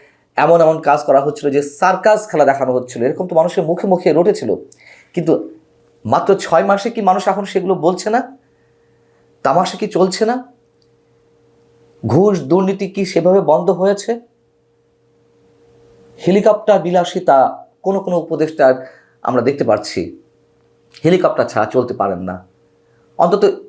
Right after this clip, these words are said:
এই তামাশা তো এর আগে দেখা যায়নি, সেটা তো আমরা দেখছি। বিচার বহির্ভূত হত্যা কি হচ্ছে না, শুরু হয়নি? এবং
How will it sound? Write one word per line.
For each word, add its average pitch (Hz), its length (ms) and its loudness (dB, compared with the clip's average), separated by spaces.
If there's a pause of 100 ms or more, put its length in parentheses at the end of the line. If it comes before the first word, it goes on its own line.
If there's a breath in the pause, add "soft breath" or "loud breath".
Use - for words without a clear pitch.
এই 247 240 2
তামাশা 233 300 0
তো 247 100 -2
এর 202 100 6
আগে 175 160 2
দেখা 135 240 0
যায়নি, 98 360 -6 (960)
সেটা 220 260 2
তো 220 100 2
আমরা 156 160 2
দেখছি। 143 520 -4 (2000 soft breath)
বিচার 180 360 2
বহির্ভূত 190 420 -2
হত্যা - 360 -2
কি 196 380 -8 (1000)
হচ্ছে 208 400 -2
না, 214 140 4
শুরু 180 280 -4
হয়নি? 185 500 -2 (1300 soft breath)
এবং 196 440 0